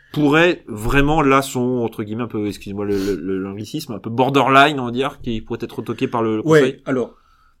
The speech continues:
Speaker 1: On passe
Speaker 2: ça, c'est,
Speaker 1: notamment
Speaker 2: oui,
Speaker 1: à l'index,
Speaker 2: oui,
Speaker 1: index
Speaker 2: alors,
Speaker 1: senior, je
Speaker 2: alors,
Speaker 1: crois,
Speaker 2: oui,
Speaker 1: qui est
Speaker 2: oui, oui. Alors, euh, il y a deux, il y a deux aspects dans le recours sur le fond de la réforme. Il y a le fait que le gouvernement ait recouru à une pro-, un projet de loi de financement rectificatif de la Sécu.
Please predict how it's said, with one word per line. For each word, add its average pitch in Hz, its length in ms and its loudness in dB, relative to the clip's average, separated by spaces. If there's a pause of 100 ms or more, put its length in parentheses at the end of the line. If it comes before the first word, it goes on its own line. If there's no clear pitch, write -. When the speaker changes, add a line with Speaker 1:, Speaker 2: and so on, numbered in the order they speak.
(140)
Speaker 1:
On 113 80 -4
passe 143 240 4
Speaker 2:
ça, 131 80 -4
c'est, 127 60 2
Speaker 1:
notamment 135 320 4
Speaker 2:
oui, 131 60 6
Speaker 1:
à 131 40 4
l'index, 127 180 6
Speaker 2:
oui, 123 80 2
Speaker 1:
index 131 260 2
Speaker 2:
alors, 120 60 0
Speaker 1:
senior, 156 260 4
je 127 60 0
Speaker 2:
alors, 120 80 -2
Speaker 1:
crois, 117 160 0
Speaker 2:
oui, 147 80 0
Speaker 1:
qui 110 80 -2
est 98 180 -4
Speaker 2:
oui, 135 120 4
oui. 117 260 -4
Alors, 120 180 -8 (440)
euh, 120 260 -10 (300)
il 143 80 -6
y 156 40 0
a - 40 2
deux, 185 260 2
il 131 160 -10
y 131 100 -2
a 156 40 2
deux 156 260 -4
aspects 170 220 -4
dans 131 140 -4
le 113 60 -4
recours 123 220 -6
sur - 140 -8
le 113 100 -4
fond 196 380 -4 (480)
de 113 120 -8
la 117 120 -2
réforme. 123 340 -6
Il 135 40 -6
y 131 60 -2
a 135 40 0
le 143 120 2
fait 143 340 -2
que 143 100 -2
le 127 300 2
gouvernement 127 540 -4
ait 120 80 -4
recouru 120 520 -6
à 107 60 -6
une 107 160 -14
pro-, 120 160 -10
un 104 100 -8
projet 117 320 -8
de 113 80 -8
loi 110 300 -6
de 101 120 -10
financement 113 460 -12
rectificatif 143 720 -8
de 107 80 -8
la 104 100 -8
Sécu. 180 500 -10